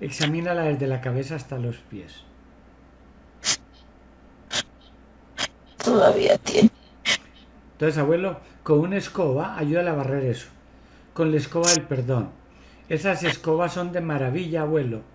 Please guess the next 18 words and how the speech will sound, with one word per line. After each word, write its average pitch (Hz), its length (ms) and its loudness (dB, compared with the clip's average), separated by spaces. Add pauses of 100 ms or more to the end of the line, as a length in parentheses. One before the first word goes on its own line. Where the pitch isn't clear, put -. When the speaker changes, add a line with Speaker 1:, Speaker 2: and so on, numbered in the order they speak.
(300)
Speaker 1:
Es 156 160 0
de 196 120 -2
lo 185 120 0
mejor 139 360 -2
que 170 100 -4
han 160 80 -4
hecho 170 260 -6
para 143 200 -6
barrer 120 320 -4
la 143 100 -4
rabia, 151 500 -8 (320)
el 160 140 0
rencor, 143 480 -2
el 147 100 -2
resentimiento. 123 880 -6 (1120)
Escobas 151 520 0
el 143 120 -6
perdón. 104 420 -6